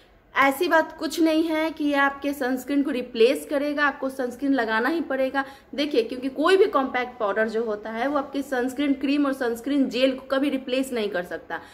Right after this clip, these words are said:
जो आप अपनी skin पे sunscreen लगाते हैं वो आपकी skin के अंदर तक जाता है, लेकिन ये एक कॉम-, compact powder है, ये आपकी skin के अंदर तक नहीं जाएगा। इसमें एसपीएफ़ फ़ोर्टी है जो यूवी और यूवीबी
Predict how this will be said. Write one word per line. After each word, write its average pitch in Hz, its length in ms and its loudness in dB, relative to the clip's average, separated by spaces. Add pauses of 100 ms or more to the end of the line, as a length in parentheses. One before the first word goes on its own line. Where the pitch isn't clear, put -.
(260)
जो 269 200 -2
आप 294 400 8
अपनी 330 260 -4
skin 285 280 -4
पे 277 140 -2
sunscreen 254 420 -6
लगाते 196 400 -2
हैं 233 280 -4 (260)
वो 277 80 2
आपकी 294 480 2
skin 302 320 -2
के 349 80 4
अंदर 269 380 2
तक 254 140 -2
जाता 180 320 -2
है, 180 140 -6
लेकिन 285 400 -2
ये 349 180 -2
एक 370 160 -4
कॉम-, 269 640 -4
compact 311 540 -2
powder 170 320 0
है, 165 180 -6
ये 302 160 0
आपकी 403 260 -2
skin 330 360 -4
के 330 100 2
अंदर 277 500 0
तक 359 60 -4
नहीं 349 220 2
जाएगा। 170 360 -4 (580)
इसमें 294 520 0 (1900)
एसपीएफ़ 294 520 0
फ़ोर्टी 254 520 2
है 302 100 4
जो 262 200 2
यूवी 262 420 0
और 294 160 4
यूवीबी 269 560 -2